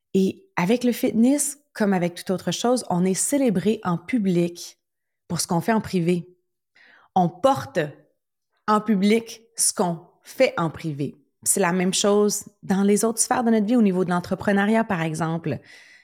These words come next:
On est souvent célébré en public pour ce qu'on a fait en privé, quand personne nous voit, quand personne est là pour nous célébrer, pour nous féliciter. Euh, quand on fait ces tâches-là répétitives chaque jour qui semblent peut-être pas si extraordinaires, mais qui créent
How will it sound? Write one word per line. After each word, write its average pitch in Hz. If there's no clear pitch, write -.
On 175
est 185
souvent 190
célébré 180
en 185
public 190
pour 226
ce -
qu'on 202
a 202
fait 294
en 262
privé, 311
quand 262
personne 349
nous 311
voit, 214
quand 214
personne 269
est 277
là 262
pour 254
nous 233
célébrer, 233
pour 220
nous 220
féliciter. 247
Euh, 165
quand 196
on 196
fait 254
ces 220
tâches-là 233
répétitives 220
chaque 196
jour 220
qui 226
semblent 180
peut-être 240
pas 262
si 240
extraordinaires, 202
mais 175
qui -
créent 240